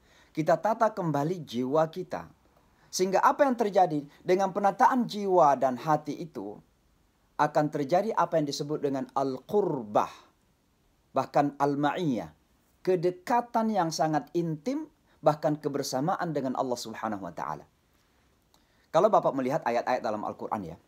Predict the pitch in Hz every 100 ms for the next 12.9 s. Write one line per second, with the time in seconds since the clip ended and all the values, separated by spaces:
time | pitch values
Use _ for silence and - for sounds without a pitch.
0 | - 92 98 98 98 92 - 82 87 98
1 | _ _ _ _ _ - _ - 135 143
2 | - 185 175 160 160 - 160 147 127 120
3 | 135 135 131 117 117 113 107 107 95 -
4 | 82 123 - _ _ _ _ _ _ _
5 | - 175 160 202 139 135 135 160 131 117
6 | 120 117 101 101 90 _ - - 123 -
7 | 90 78 - 65 - _ _ _ _ _
8 | _ _ _ _ _ _ - 143 147 -
9 | 156 170 196 156 151 147 139 139 131 131
10 | 117 151 202 - _ _ _ _ _ -
11 | 139 127 147 147 - 117 110 127 107 101
12 | 92 104 110 110 110 110 117 107 85